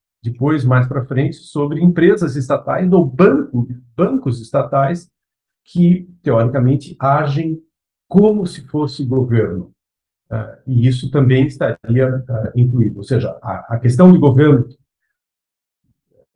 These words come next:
pri-, em princípio, todo mundo entende o que é, não é, não é tão fácil assim.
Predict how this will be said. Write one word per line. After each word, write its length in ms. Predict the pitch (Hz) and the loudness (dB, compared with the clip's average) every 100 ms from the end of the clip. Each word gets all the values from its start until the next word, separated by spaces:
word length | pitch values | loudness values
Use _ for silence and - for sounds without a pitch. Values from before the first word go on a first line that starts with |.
| _ | _
pri-, 300 | - 143 139 - | -2 -2 -2 -2
em 140 | 147 | 0
princípio, 540 | 165 151 - 180 151 123 | 4 2 6 4 6 2
todo 200 | 147 135 | 2 2
mundo 220 | 139 123 | 2 0
entende 640 | 117 - - 165 165 127 | -4 -8 -6 -2 0 0
o 60 | 127 | 0
que 180 | 127 127 | 0 2
é, 180 | 139 147 | 2 4
não 220 | 170 147 | 2 2
é, 220 | 135 143 | 0 0
não 240 | 139 135 | -6 -4
é 100 | 127 | -4
tão 200 | 131 139 | -4 -8
fácil 520 | 127 - 110 107 - 107 | -8 -10 -10 -10 -14 -16
assim. 220 | - | -18